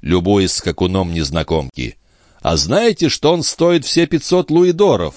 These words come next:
если, конечно, он не старый, и это так же верно, как то, что мой стоит сотню пистолей?»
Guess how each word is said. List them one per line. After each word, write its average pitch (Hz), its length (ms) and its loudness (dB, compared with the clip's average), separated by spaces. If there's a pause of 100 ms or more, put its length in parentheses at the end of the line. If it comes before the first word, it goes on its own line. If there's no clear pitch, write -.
если, 92 360 -2
конечно, 101 520 -2
он 104 180 -4
не 104 80 -2
старый, 92 540 0
и 71 340 -2
это 87 240 0
так 160 300 0
же 151 160 2
верно, 160 420 2
как 107 240 -2
то, 151 220 2
что 135 260 0
мой 156 260 2
стоит 156 440 2
сотню 147 480 -2
пистолей?» 131 800 -2